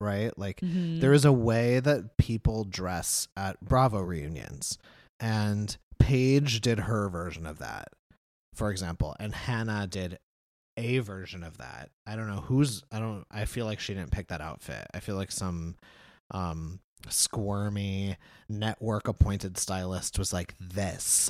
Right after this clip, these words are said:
Speaker 1: a shoulder, like, metallic, put this on." Um, but I feel like Amanda chose her own outfit, and, but what I will say about Amanda's outfit is that it kind of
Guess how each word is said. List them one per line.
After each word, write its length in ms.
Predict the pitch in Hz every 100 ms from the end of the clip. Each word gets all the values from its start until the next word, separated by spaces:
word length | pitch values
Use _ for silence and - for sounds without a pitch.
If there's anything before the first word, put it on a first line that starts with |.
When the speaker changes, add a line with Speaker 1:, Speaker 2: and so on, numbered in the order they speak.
| -
Speaker 1:
a 60 | 110
shoulder, 800 | - - 104 92 78 57 53 67
like, 220 | 80 -
metallic, 840 | 107 - - 107 82 62 - -
put 160 | 110 -
this 160 | 98
on." 240 | 92 73 85 - - - -
Um, 480 | - 110 104 95 87 - _ _ _ _ -
but 220 | 107 139
I 100 | 139
feel 200 | 139 156
like 260 | 139 120 - -
Amanda 500 | 131 127 123 127 123
chose 280 | 113 127 117
her 120 | 131
own 120 | 123
outfit, 440 | 113 113 117 117 -
and, 200 | 120 101
but 240 | 120 127 120
what 140 | 131
I 80 | 127
will 220 | 123 127
say 140 | 131 131
about 140 | 120
Amanda's 320 | 117 113 110
outfit 460 | 107 101 - 104 101 -
is 200 | 110 101
that 400 | 104 101 101 - _ _
it 220 | 113 113
kind 480 | - - 127 127 127
of 540 | 123 123 120 113 -